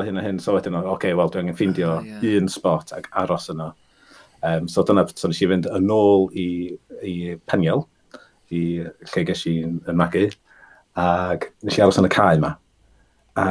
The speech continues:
Speaker 1: ges i, yy, ganiatâd i wneud gardd bach yn y cae, achos o'n i'n meddwl, fatha, "Wel, dwi'n byw yn fama rŵan, a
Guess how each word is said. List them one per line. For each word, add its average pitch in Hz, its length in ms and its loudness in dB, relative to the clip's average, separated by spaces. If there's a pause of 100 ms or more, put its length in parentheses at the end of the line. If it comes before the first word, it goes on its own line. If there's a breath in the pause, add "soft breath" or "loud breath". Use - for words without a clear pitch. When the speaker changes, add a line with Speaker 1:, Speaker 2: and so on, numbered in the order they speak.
(200)
Speaker 1:
ges - 260 0
i, 98 120 6 (280)
yy, 92 320 -4
ganiatâd 104 560 4
i 92 80 0
wneud 85 200 -2
gardd 135 360 4
bach - 380 0
yn 101 100 -4
y 101 40 -6
cae, 123 280 2
achos - 180 -4
o'n 117 120 2
i'n 107 80 0
meddwl, 92 180 4
fatha, 98 160 0
"Wel, 117 220 6 (400)
dwi'n 101 180 4
byw 117 240 8
yn 80 80 2
fama 92 300 4
rŵan, 101 400 0 (180)
a 87 120 0